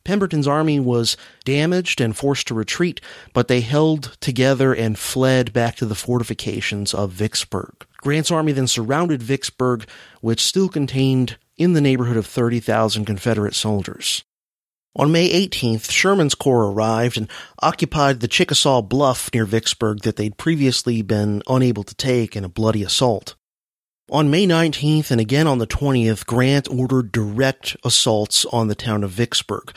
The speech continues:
but the Confederate defenses were very strong and they fended them off, and Grant's army suffered heavy casualties. So Grant decided to lay siege to the city instead.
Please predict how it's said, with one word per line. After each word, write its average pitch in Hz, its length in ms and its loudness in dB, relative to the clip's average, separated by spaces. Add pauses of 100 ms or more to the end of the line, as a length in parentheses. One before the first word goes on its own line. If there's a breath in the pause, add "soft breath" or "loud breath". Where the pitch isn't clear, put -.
(360 loud breath)
but 120 280 2
the 139 100 -2
Confederate 190 540 0
defenses 135 680 0
were 127 320 2
very 117 360 0
strong 131 640 2 (300 loud breath)
and 98 160 -2
they 98 80 0
fended 123 400 0
them 101 180 2
off, 107 380 -2
and 87 200 -8 (200)
Grant's 120 380 0
army 107 260 0
suffered - 380 -2
heavy 139 340 -2
casualties. 117 760 -2 (920)
So - 160 -2
Grant 160 260 0
decided 170 340 2
to 131 80 2
lay 139 180 2
siege 156 540 0
to 117 100 -4
the 104 80 0
city 123 400 0
instead. 101 680 -2